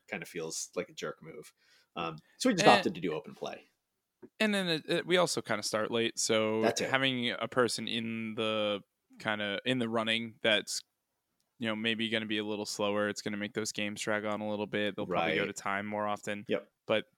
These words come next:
Speaker 2: I mean, it, even still, like, we don't wanna discourage people from,
Speaker 1: No,
Speaker 2: from
Speaker 1: not at all.
Speaker 2: playing, but it was definitely not the environment on Tuesday to run another,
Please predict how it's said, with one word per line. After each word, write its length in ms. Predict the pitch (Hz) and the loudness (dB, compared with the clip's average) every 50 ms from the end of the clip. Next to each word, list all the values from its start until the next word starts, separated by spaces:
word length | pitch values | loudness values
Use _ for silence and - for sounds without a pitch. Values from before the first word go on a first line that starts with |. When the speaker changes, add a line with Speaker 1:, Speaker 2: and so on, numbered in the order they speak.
| - - - | -8 0 4
Speaker 2:
I 80 | 175 180 | 4 6
mean, 140 | 175 170 | 6 6
it, 240 | 165 156 165 185 185 - - | 6 6 4 4 2 2 0
even 200 | 214 196 196 165 | 0 2 2 4
still, 220 | - - 170 143 | 6 8 10 10
like, 140 | 135 131 131 | 10 10 10
we 80 | 143 165 | 10 8
don't 140 | 190 190 | 8 8
wanna 180 | 170 160 147 131 | 8 8 6 6
discourage 520 | 117 113 - - - 107 107 107 101 - | 2 0 -2 -2 0 0 0 0 -2 -2
people 240 | - - - - 104 | -6 -6 -6 -6 -8
from, 200 | - - 98 95 170 | -8 -8 2 8 12
Speaker 1:
No, 140 | 208 196 | 12 12
Speaker 2:
from 80 | 131 110 | 12 12
Speaker 1:
not 160 | 147 180 214 | 10 8 10
at 40 | - | 10
all. 60 | 143 143 | 8 8
Speaker 2:
playing, 160 | 104 104 104 - | 6 6 2 0
but 160 | 110 - - | 2 6 10
it 140 | 135 151 165 | 10 12 12
was 140 | 165 151 - | 12 12 12
definitely 420 | 208 196 156 160 180 175 165 165 | 12 12 12 12 8 6 8 8
not 360 | 160 151 139 131 131 127 113 | 8 10 10 12 12 10 8
the 140 | 120 127 120 | 6 2 2
environment 580 | 117 113 113 110 107 110 110 104 107 101 104 107 | 4 4 4 6 6 6 4 2 -2 -4 -2 0
on 260 | 110 113 110 110 110 | 0 0 0 -2 -4
Tuesday 440 | - - 113 107 - - 107 110 110 - | -6 -6 -6 -4 -2 0 0 0 0 -4
to 220 | - - 113 113 | -6 -6 -6 -4
run 240 | 113 113 113 110 110 | -2 -4 -4 -4 -4
another, 520 | 110 113 113 113 110 107 110 110 113 113 | -6 -8 -6 -6 -6 -4 -4 -4 -4 -2